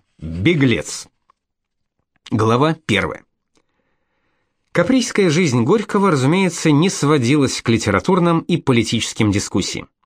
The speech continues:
Это был, наверное, первый период в его биографии, когда он мог позволить себе просто жить, не отвлекаясь на необходимость постоянно поддерживать имидж нового классика, пролетарского прозаика, борца, народного героя и так далее.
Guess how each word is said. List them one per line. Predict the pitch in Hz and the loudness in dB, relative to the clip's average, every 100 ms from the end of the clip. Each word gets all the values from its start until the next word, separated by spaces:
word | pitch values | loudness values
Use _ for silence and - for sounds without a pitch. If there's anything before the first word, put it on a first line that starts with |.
| _ _ _ _ - | _ _ _ _ -8
Это | - 117 | -4 0
был, | 139 | 2
наверное, | 110 117 131 123 123 - - - - | 2 2 2 0 -2 -8 -20 -20 -14
первый | - 170 170 120 120 | 0 2 4 2 0
период | - 139 131 104 | 2 2 2 0
в | 104 | 0
его | 110 107 | 2 2
биографии, | 87 117 180 214 - 185 | 2 0 0 0 0 0
когда | 160 185 | 2 2
он | 170 | 2
мог | 170 180 | 2 2
позволить | 135 110 147 160 135 | 0 2 2 0 0
себе | 127 135 | 0 -2
просто | - 147 160 - - 143 | 2 2 2 0 0 0
жить, | 101 113 101 - - _ _ _ - - 147 | 0 -2 -2 -8 -16 _ _ _ -20 -4 0
не | |
отвлекаясь | 160 180 208 190 139 | 2 0 0 0 2
на | |
необходимость | 160 139 - 127 156 131 - | 2 2 2 2 2 0 -4
постоянно | 117 - 127 117 | -2 0 0 0
поддерживать | - 117 98 92 160 127 135 135 - | -2 -2 0 2 4 4 0 0 2
имидж | 143 127 107 - - | 4 4 0 -2 0
нового | 117 113 92 87 | 2 4 2 -2
классика, | - 131 160 - - 151 139 _ _ | 0 0 0 -6 -4 -4 -4 _ _
пролетарского | 147 160 139 123 120 - 101 - | 2 2 2 0 0 -2 -2 0
прозаика, | 95 90 117 151 139 139 120 - | 0 2 2 2 0 0 -2 -4
борца, | 76 78 - - 147 147 - - _ | -4 -2 -2 -2 0 0 -4 -18 _
народного | 120 127 120 92 92 | 0 2 2 2 0
героя | 80 98 143 135 123 - | 0 2 2 2 -2 -4
и | 143 | -2
так | 104 87 | 0 0
далее. | 71 64 | -4 -10